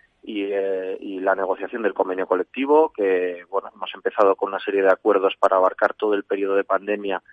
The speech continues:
eh, sobre el cual ya no tenemos discusión, eh, con los sindicatos y ahora lo que queremos es, bueno, pues, eh, negociar un buen convenio de cara a futuro con una circunstancia incierta, eh, en la que espero que, que, bueno, que la, que todo se dé bien.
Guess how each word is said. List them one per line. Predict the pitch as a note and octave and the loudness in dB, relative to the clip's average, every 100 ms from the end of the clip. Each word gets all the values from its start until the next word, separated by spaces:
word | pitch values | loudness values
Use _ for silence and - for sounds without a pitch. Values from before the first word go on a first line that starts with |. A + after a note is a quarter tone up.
| - - - | -20 -20 -2
eh, | G#2 F#2 F2+ F2+ - | 0 2 0 -4 -4
sobre | F#2+ F#2 | -2 -2
el | F#2 | 2
cual | G#2+ F#2+ | 2 2
ya | G2 | 0
no | G2 | -2
tenemos | G2+ G2 G2 | -6 -6 -6
discusión, | G2 - - - G#2+ G2+ F2+ | -8 -12 -12 0 2 2 -2
eh, | G#2 F#2+ F#2 | -6 -6 -4
con | G#2+ | -4
los | G2+ | -6
sindicatos | A2 G2+ - D3 - D3+ | -10 -16 2 2 4 0
y | - | -2
ahora | F2+ G2 | 0 2
lo | G2 | 2
que | G2+ | -2
queremos | G2 G2+ G2 | -6 -4 -4
es, | G#2 G#2 | -2 -2
bueno, | F#2+ F2 _ | -6 -8 _
pues, | G#2 E2+ | -14 -10
eh, | F2 F2 F2 | -8 -8 -8
negociar | F2 F2 G2 | -10 0 0
un | F#2+ | 2
buen | F#2+ | -2
convenio | - F#2+ G2 F#2+ F#2 F#2 - - - - | 0 0 0 2 0 0 -10 -20 -20 -2
de | F#2 | 2
cara | G#2 G2 | 6 6
a | |
futuro | - F#2+ A2+ B2 | 4 -8 0 0
con | B2 F#2+ | -2 -8
una | F#2 | -8
circunstancia | G2+ G2+ F2+ G#2 - G2 F#2+ F#2 F#2+ F#2 | -8 -12 -6 -8 -2 4 6 6 2 -2
incierta, | - F#2 - G#2+ A2+ - A2+ C3+ - - - _ | -12 -14 -8 2 2 2 2 2 -2 -20 -20 _
eh, | G2 F2+ F2+ F2 E2+ E2+ - - | -2 0 0 -4 -8 -12 -18 -16
en | G2+ E2 | -10 -8
la | E2 | -6
que | |
espero | F2 - F2+ F#2 | -6 0 0 0
que, | F#2 F2 E2+ F2 F2 | 0 -2 -4 -8 -12
que, | - | -10
bueno, | G2 G2 | -8 -8
que | - | -12
la, | - D2 - | -10 -10 -8
que | - | 0
todo | G#2+ G#2 | 4 4
se | - | 4
dé | F2+ | 0
bien. | F2 A#2 | 4 2